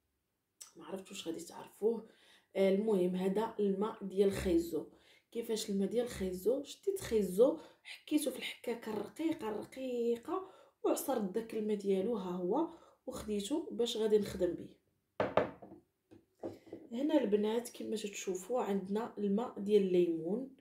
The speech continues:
يعني عصير ديال الليمون عفواً، هذا، آه، نص ليمونه غير صغيره شديتها وعصرتها.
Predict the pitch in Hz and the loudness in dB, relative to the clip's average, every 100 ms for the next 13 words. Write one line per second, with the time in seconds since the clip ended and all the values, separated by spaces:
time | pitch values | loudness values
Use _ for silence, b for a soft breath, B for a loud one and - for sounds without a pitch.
0 | b b b - 240 240 254 262 208 208 | b b b -10 -6 -2 -4 -4 -6 -4
1 | - 254 240 208 190 190 185 180 175 175 | 0 0 2 2 2 2 0 -2 -6 -6
2 | 190 247 285 B B B - 202 190 196 | -4 -4 -6 B B B -10 -6 -4 -4
3 | - - 196 - - - - - - - | -8 -10 -8 -8 -10 -14 -14 -16 -16 -14
4 | 440 415 320 311 - 226 208 196 190 180 | -14 -10 -6 -4 -4 -2 0 2 2 0
5 | 190 - - 349 - - 185 - - - | -4 -8 -4 -4 -2 -2 -2 -2 -4 -10
6 | - - - 294 - B B - 262 220 | -12 -12 -8 -8 -8 B B 2 4 4
7 | - 196 - 185 180 - 269 - | 0 -12 -16 -14 -14 -6 -4 -4